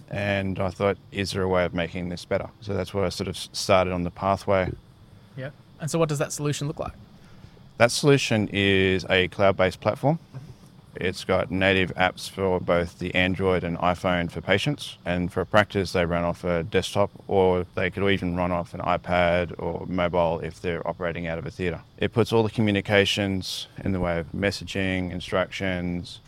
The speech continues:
Speaker 1: reminders of appointments in the one place, instead of S M S here, email there. So it's easier for either a practice to find. And then if you're having communication with your doctor or practice, instead of trying to call, remember what they say,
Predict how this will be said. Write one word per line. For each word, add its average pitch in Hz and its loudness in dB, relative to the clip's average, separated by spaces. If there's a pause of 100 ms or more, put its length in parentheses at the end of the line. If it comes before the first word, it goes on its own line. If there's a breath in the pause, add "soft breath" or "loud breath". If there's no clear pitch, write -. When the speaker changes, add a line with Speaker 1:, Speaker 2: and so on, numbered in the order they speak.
(160)
Speaker 1:
reminders 95 -2
of 90 -8
appointments 90 -4 (360)
in 90 -2
the 90 -2
one 87 0
place, 104 -2 (180)
instead 92 0
of 87 0
S 98 0
M 95 0
S 87 -2
here, 87 0 (100)
email 87 2
there. 82 2 (140)
So 90 0
it's 82 -2
easier 98 -2
for 87 -2
either 82 0
a 80 -6
practice 101 -6
to 98 -10
find. 120 -2 (140)
And 92 -6
then 92 -2
if 92 -6
you're 101 2
having 90 0
communication 92 -2
with 85 -6
your 90 -8
doctor 90 0 (220)
or 92 -4
practice, - -8
instead 95 -4
of 90 -2
trying 95 -2
to 90 -6
call, 98 0
remember 90 -4
what 87 -6
they 80 -4
say, 87 -2